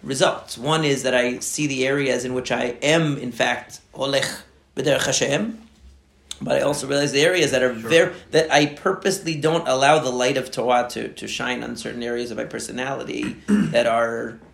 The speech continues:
Speaker 1: you know, that are, that are not, uh, reflecting God's wisdom in,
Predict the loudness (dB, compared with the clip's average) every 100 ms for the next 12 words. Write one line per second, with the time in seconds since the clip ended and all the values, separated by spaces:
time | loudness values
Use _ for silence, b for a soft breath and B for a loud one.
0 | _ _ -8 -4 -4 -6 -12 -4 -2 -2
1 | 0 0 2 2 2 0 -12 -14 -8 -4
2 | -4 -2 -2 -2 -6 -10 -10 -10 -6 -4
3 | -4 -6 -6 -8 -10 -12 -12 -12 -12 -12
4 | -14 -14